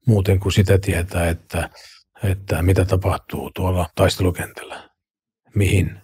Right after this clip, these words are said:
mihin siellä se tilanne jossain vaiheessa asettuu ja miten sitä voidaan lähteä ratkomaan ja miten osapuolet saadaan se hyväksymään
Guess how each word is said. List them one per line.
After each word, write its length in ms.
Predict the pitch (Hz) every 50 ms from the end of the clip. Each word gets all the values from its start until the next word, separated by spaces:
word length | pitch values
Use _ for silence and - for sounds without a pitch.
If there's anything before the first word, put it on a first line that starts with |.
| _ _ -
mihin 220 | 110 101 101 98
siellä 340 | 92 - 110 104 98 98 87
se 140 | - - 92 - - - - - _ _
tilanne 500 | - - 104 98 92 92 92 85 - - - _ _ _ _ _ _ _ _ _ _ _ _ _ _ _ -
jossain 320 | - 98 - - 101 98 90
vaiheessa 340 | 90 92 90 82 - 120
asettuu 720 | - 110 104 117 101 95 - - 107 101 98 92 95 98 - _ - _ _ _ _ _ _ -
ja 80 | 104 98
miten 300 | 101 101 92 104 98 92
sitä 300 | - 98 - 107 98 92
voidaan 320 | 95 92 90 90 87 92
lähteä 360 | 90 85 - - - 92 82
ratkomaan 760 | 82 98 95 92 95 - - 87 80 78 78 78 85 87 - - - - _ _ -
ja 60 | 107
miten 340 | 95 98 98 98 98 95 95
osapuolet 580 | 104 95 87 101 95 92 - - 95 85 78 -
saadaan 400 | - 101 98 95 92 87 87 87
se 140 | 104 95
hyväksymään 760 | 98 107 101 101 95 98 - - 95 82 80 82 85 85 78